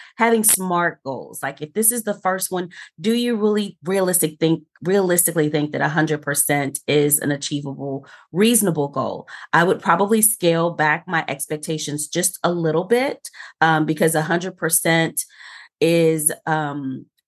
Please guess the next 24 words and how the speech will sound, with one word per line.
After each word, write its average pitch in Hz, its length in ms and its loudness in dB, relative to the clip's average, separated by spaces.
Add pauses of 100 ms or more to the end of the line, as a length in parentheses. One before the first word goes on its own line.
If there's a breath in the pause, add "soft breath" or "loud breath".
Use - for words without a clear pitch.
(160)
a 185 60 -2
challenge 208 640 0
because 196 300 0
unforeseeable 220 500 2
things 175 240 -2
happen. 160 420 -4
You 233 80 -4
can 262 140 -2
get 240 140 2
a - 20 0
hundred 214 300 0
percent 190 260 -2
of 175 80 -4
your 156 120 -4
individuals 160 540 0 (280 loud breath)
and 170 80 4
organizations 160 460 2
to 156 60 -2
sign 143 300 2
up, 147 200 -2
but 127 120 -6
there's 151 320 2
always 196 440 2
that 170 260 0